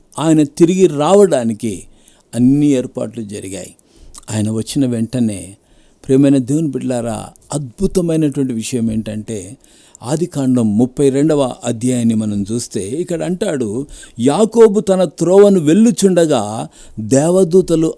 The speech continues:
అతనిని ఎదుర్కొనిరి" అనేటువంటి మాట. యాకోబు వస్తూ ఉంటే దేవదూతలు ఎదుర్కొన్నారంట.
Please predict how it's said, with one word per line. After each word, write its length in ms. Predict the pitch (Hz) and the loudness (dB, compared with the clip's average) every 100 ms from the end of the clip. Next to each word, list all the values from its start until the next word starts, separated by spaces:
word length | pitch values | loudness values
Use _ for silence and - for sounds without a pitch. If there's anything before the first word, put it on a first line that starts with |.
| 135 | -6
అతనిని 720 | 127 123 120 110 110 104 101 - | -2 2 4 2 2 -2 -6 -6
ఎదుర్కొనిరి" 1080 | 113 113 127 131 127 113 107 113 117 104 104 - | -4 0 0 0 0 2 2 2 0 -2 -6 -6
అనేటువంటి 460 | 113 104 104 98 | -6 -6 -10 -12
మాట. 260 | 98 92 95 - - _ _ _ _ _ _ _ _ - | -12 -14 -16 -18 -20 _ _ _ _ _ _ _ _ -8
యాకోబు 500 | 135 175 214 247 240 | -2 -2 2 4 4
వస్తూ 400 | 208 180 - 240 | 4 4 2 0
ఉంటే 580 | 214 185 190 240 247 - - _ _ _ 120 | 2 4 4 4 2 -4 -16 _ _ _ -4
దేవదూతలు 720 | 117 180 240 269 269 254 254 | 0 4 4 4 4 6 6
ఎదుర్కొన్నారంట. 680 | 214 196 185 156 123 107 | 6 4 0 -4 -6 -12